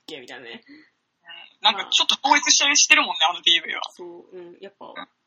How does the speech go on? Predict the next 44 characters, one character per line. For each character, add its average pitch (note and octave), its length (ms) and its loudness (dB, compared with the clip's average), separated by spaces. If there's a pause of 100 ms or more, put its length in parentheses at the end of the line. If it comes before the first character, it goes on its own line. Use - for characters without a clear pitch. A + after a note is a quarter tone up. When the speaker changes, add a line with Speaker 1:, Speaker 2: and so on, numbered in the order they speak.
(340)
Speaker 1:
僕 A3 180 -16
や B3+ 60 -10
っ - 20 -20
ぱ B3 80 -18
普 - 60 -20
通 D#4+ 220 -12
に D#4+ 120 -10
だ D4+ 80 -12
っ - 40 -18
て - 80 -20
一 - 180 -20
回 E4 160 -6
し D#4+ 80 -12
か - 80 -6
見 G3 100 -10
て F#3+ 80 -12
な F#3 80 -8
い E3+ 40 -14
と - 80 -20
か E3 100 -16
じ E3 60 -18
ゃ F3 40 -16
な E3+ 40 -14
い E3 40 -14
も - 120 -20
ん。 - 20 -20
多 A#3 120 -16
分 F3+ 80 -18
普 - 80 -20
通 C#4 160 -14
に A#3 80 -14
十 F#3+ 120 -14
回 C4+ 220 -6
ぐ D4 80 -12
ら G3+ 80 -6
い - 20 -6
は E3+ 60 -10
見 E3 60 -18
て - 80 -18
る D#3 80 -20
と D3+ 80 -20
思 G2 140 -20
う - 20 -20
な。 E2+ 120 -20